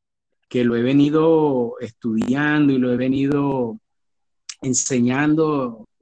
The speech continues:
en las escuelas, porque, bueno, por esto de la pandemia se paró, pero antes tenía un programa en las escuelas públicas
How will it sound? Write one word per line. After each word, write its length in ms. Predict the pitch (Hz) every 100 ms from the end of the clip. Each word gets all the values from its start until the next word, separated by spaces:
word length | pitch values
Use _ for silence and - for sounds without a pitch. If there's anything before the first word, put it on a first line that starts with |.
| _ _ _ -
en 160 | 113 113
las 180 | 107 104
escuelas, 680 | 98 - 139 180 170 160
porque, 360 | 143 120 123 101 _ _ _ _ _ - 147 151 151 143 120 _ _ _
bueno, 320 | 151 143 113
por 160 | 113 110
esto 160 | 110 139
de 80 |
la 100 | 135
pandemia 400 | 131 117 113 120
se 160 | 131 139
paró, 320 | 127 113 160
pero 240 | 156 110 110
antes 440 | 110 107 107 104 _ _ _ _
tenía 200 | 131 123
un 80 | 120
programa 560 | - 139 135 139 143
en 60 | 139
las 100 | 127
escuelas 440 | - 127 123 131 -
públicas 500 | 143 135 - 147